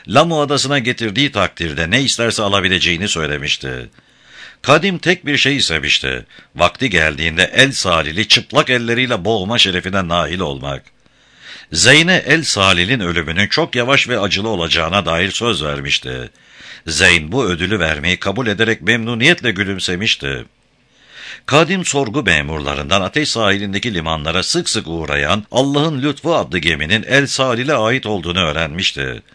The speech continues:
Geminin Zanzibar'a bir sonraki gelişinde Kadim, El Salil'in eski mızrak taşıyıcısı Batula'yı ustaca kandırarak güvenini kazanmıştı. Planı da o akşama kadar gayet başarılı bir şekilde ilerlemişti.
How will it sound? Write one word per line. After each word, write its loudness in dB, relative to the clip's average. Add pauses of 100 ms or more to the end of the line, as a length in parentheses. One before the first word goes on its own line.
(540)
Geminin 4
Zanzibar'a 0
bir 2
sonraki -2
gelişinde 0
Kadim, 4
El 2
Salil'in 0
eski -2
mızrak -2
taşıyıcısı -2
Batula'yı -2
ustaca -2
kandırarak -2
güvenini -2
kazanmıştı. -4 (640)
Planı 2
da 2
o 2
akşama 2
kadar -2
gayet 2
başarılı 0
bir -2
şekilde 0
ilerlemişti. -2